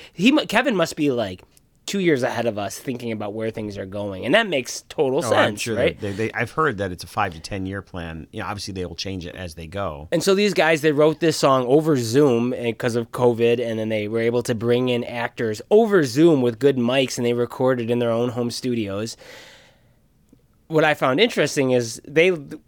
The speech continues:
Speaker 1: the, they went to Marvel and they went to Kevin and they're like, "Hey, if you need us to create a full musical for this, we'll do it for you. We wanna do it." They wanna do a full musical, and that would be just the coolest thing. The other thing I found interesting was the fact that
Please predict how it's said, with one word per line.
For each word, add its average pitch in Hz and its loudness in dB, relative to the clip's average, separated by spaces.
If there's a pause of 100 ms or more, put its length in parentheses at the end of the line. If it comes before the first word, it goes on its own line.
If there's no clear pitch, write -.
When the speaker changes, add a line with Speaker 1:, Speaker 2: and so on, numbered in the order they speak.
(500)
Speaker 1:
the, 139 0
they 151 6
went 170 2
to 139 -4
Marvel 120 2
and 120 0
they 127 4
went 135 4
to 127 -2
Kevin 147 2
and 113 0
they're 117 2
like, 110 -4 (280)
"Hey, 170 2
if 113 -8
you 160 0
need 233 6
us 190 2
to 151 -8
create 180 2
a 113 0
full 240 4
musical 196 4
for 123 4
this, 110 -2 (120)
we'll 196 4
do 196 6
it 170 2
for 113 -4
you. 92 -8
We 165 2
wanna 202 6
do 165 4
it." 110 0
They 127 2
wanna 131 4
do 123 2
a 113 0
full 120 -2
musical, 110 -6
and 123 -2
that 135 -2
would 143 4
be 127 0
just 120 -4
the 117 -2
coolest 123 -2
thing. 110 -6 (260)
The 156 2
other 160 4
thing 147 0
I 120 0
found 113 -2
interesting 117 -4
was 107 -4
the 113 -6
fact 156 -2
that 120 -4